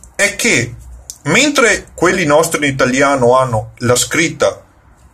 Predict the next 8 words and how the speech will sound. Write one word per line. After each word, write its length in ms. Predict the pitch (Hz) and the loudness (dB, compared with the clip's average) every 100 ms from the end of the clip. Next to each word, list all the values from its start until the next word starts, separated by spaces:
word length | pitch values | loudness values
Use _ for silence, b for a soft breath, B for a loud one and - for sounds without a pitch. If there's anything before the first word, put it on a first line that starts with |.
| _ - | _ -4
lunga, 440 | 139 196 127 110 110 | 0 4 4 4 2
diciamo, 500 | 139 - 104 120 135 | 0 0 0 0 -2
quindi 220 | 123 113 | -2 2
eroe, 420 | 117 131 147 151 | 4 6 4 4
vision 500 | 117 139 135 139 151 | 0 -4 0 0 0
o 340 | 123 127 131 - | 0 2 2 -2
eroe 320 | - 120 139 117 | 0 2 4 2
elementale, 760 | 110 196 226 - 98 101 - | 2 -2 -4 -2 -2 -2 -8